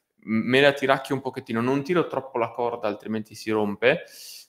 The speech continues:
ma nemmeno le dico, "Ok", come se nulla fosse stato, perché quello lo fanno gli amici.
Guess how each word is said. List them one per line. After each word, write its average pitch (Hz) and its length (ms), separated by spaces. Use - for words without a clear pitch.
ma 135 400
nemmeno 127 560
le 127 120
dico, 107 300
"Ok", 107 580
come 107 180
se 110 120
nulla 101 200
fosse 113 300
stato, 87 380
perché 113 220
quello 147 200
lo 135 80
fanno 107 240
gli 98 100
amici. 95 380